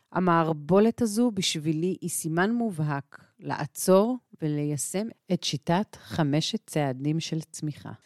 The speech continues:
אני לא מסתפקת בלהיות אדם שמצליח להחזיק את הראש מעל המים. אדם עם חוסן. אני רוצה צמיחה והגשמה. אז, אה,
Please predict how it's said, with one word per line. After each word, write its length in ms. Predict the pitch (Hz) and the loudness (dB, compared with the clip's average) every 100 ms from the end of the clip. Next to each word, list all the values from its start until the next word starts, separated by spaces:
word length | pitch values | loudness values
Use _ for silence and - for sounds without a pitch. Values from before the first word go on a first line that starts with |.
| - | -6
אני 160 | 175 196 | 2 4
לא 100 | 226 | 4
מסתפקת 680 | 254 - 220 - 202 196 160 | 2 -2 -6 0 0 0 -2
בלהיות 420 | 175 170 175 180 | 0 2 0 0
אדם 320 | 170 170 165 | 0 0 0
שמצליח 720 | - 165 165 - 170 175 - | -2 -4 -6 -4 0 0 0
להחזיק 480 | 160 - 156 156 160 | -4 -4 -6 -8 -8
את 100 | 151 | -6
הראש 340 | 143 147 - | -4 -4 -6
מעל 200 | 147 143 | -6 -4
המים. 400 | 143 143 139 139 139 _ _ _ _ | -4 -2 -4 -6 -10 _ _ _ _
אדם 320 | 156 151 170 | -2 4 4
עם 140 | 165 156 | 4 2
חוסן. 540 | 139 156 - 151 143 135 _ _ _ _ _ - | 0 0 0 -4 -4 -8 _ _ _ _ _ -6
אני 400 | 180 180 180 208 - | 0 4 4 2 0
רוצה 440 | 156 160 - 202 226 | -2 -2 2 0 0
צמיחה 520 | - 175 151 - 214 339 | -4 -2 -2 -2 -4 -4
והגשמה. 680 | 160 151 143 131 - 147 131 131 _ _ _ _ _ _ | -6 -2 -2 -2 -4 -2 -2 -6 _ _ _ _ _ _
אז, 420 | - 170 170 156 180 | 0 2 2 2 4
אה, 360 | 175 175 175 | 6 6 4